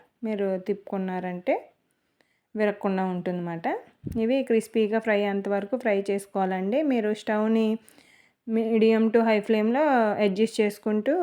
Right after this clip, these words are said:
వీటిని ఫ్రై చేసుకోవాలి. మరీ హై ఫ్లేమ్‌లోనే వేయించారంటే మీకు పైన మాడిపోతుంది, లోపల వేగదు.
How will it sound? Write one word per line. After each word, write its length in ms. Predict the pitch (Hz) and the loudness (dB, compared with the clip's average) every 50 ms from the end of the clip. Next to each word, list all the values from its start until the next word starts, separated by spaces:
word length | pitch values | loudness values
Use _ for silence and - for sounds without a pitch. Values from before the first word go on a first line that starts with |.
| 262 220 | 2 4
వీటిని 500 | 208 208 208 208 208 208 208 214 214 220 | 4 2 2 2 2 2 2 0 0 0
ఫ్రై 240 | 214 208 196 190 | 0 0 0 0
చేసుకోవాలి. 540 | 190 196 202 202 196 - - 208 196 202 226 | 2 0 0 -2 -2 -4 -4 -4 0 2 2
మరీ 540 | 247 233 220 214 202 220 226 226 226 226 226 233 - - | 4 4 4 4 4 4 4 4 4 2 0 -2 -2 0
హై 140 | 226 220 226 | 2 2 2
ఫ్లేమ్‌లోనే 720 | 226 233 226 220 220 220 220 220 220 220 220 220 214 214 | 2 2 2 4 4 2 2 2 2 0 0 0 0 0
వేయించారంటే 760 | 214 214 208 208 208 202 214 208 202 208 202 202 202 220 247 | 0 0 0 0 -2 -2 -2 -2 0 0 -2 -2 -2 -2 0
మీకు 400 | 247 233 233 220 - 214 202 196 | 2 2 0 2 2 2 2 2
పైన 300 | 196 196 202 202 202 214 | 2 2 0 2 2 2
మాడిపోతుంది, 720 | 220 220 208 202 196 202 196 214 208 196 - 202 202 208 | 0 0 0 0 -2 -2 -2 -4 -4 -4 -2 -2 -2 0
లోపల 320 | 196 196 190 185 190 190 185 | 0 0 0 -2 -2 -4 -4
వేగదు. 600 | 185 185 180 180 170 180 180 226 349 494 494 | -2 -2 -2 -2 -4 -4 -2 -2 -2 -2 -6